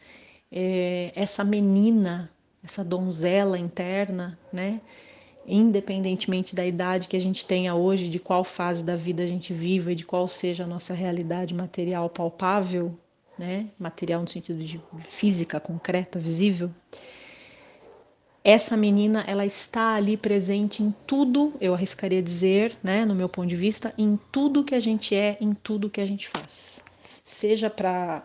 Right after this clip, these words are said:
fortalecer e nutrir, alimentar de maneiras muito bacanas e muito interessantes, ou seja pra nos trazer, ahn, dificuldades, bloqueios,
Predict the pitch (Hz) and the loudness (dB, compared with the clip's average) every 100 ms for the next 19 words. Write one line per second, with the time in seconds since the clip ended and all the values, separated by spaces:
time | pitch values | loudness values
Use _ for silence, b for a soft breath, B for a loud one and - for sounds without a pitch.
0 | _ - 202 190 190 185 180 - - 190 | _ -8 -6 -4 -4 -2 -4 -8 -2 2
1 | 226 208 196 - 190 185 233 220 180 185 | 2 2 0 -4 -8 -4 -2 -2 -2 0
2 | 185 180 - 180 180 226 214 202 185 180 | 0 -2 -4 0 2 4 4 2 0 -2
3 | 180 180 180 180 175 175 - 185 185 180 | -2 -2 -4 -4 -6 -6 -4 -2 -2 -2
4 | 185 185 202 208 220 233 - 233 247 330 | -4 -4 -4 -4 -2 -4 -2 0 0 0
5 | 392 - - B B B B _ 294 330 | -4 -16 -18 B B B B _ 2 4
6 | 370 320 294 311 311 302 294 - 302 277 | 2 2 2 2 2 0 0 0 2 2
7 | 226 240 240 262 277 - _ _ _ _ | 4 6 8 6 4 -6 _ _ _ _
8 | _ _ _ _ _ _ _ _ _ - | _ _ _ _ _ _ _ _ _ -20
9 | b b b b b b b _ 208 202 | b b b b b b b _ 2 4
10 | 196 196 196 196 - _ _ 220 226 - | 4 2 0 -4 -8 _ _ -8 -6 -8
11 | - 381 254 254 254 233 233 - - - | -4 2 4 4 4 2 -2 -4 -8 -10
12 | - _ _ _ _ b b b b b | -14 _ _ _ _ b b b b b
13 | b 185 214 220 - 220 214 214 220 220 | b -2 -2 -2 2 4 4 4 0 -2
14 | - - - | -6 -10 -10